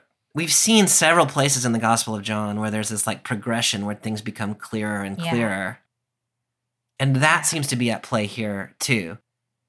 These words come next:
Speaker 1: So at some level, I think it is kinda saying that the beloved disciple is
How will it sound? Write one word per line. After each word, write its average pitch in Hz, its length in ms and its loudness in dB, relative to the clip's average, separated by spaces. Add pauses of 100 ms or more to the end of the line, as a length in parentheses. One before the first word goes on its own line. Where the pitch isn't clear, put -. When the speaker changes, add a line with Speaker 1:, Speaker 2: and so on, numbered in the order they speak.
(720)
Speaker 1:
So 202 100 6
at 196 60 6
some 240 160 10
level, 175 180 10
I 127 80 8
think 135 200 2
it 123 80 4
is 127 140 6
kinda 113 220 4
saying 110 220 2
that 104 100 -2
the 107 80 -2
beloved 104 320 0
disciple 104 560 0
is 104 420 -6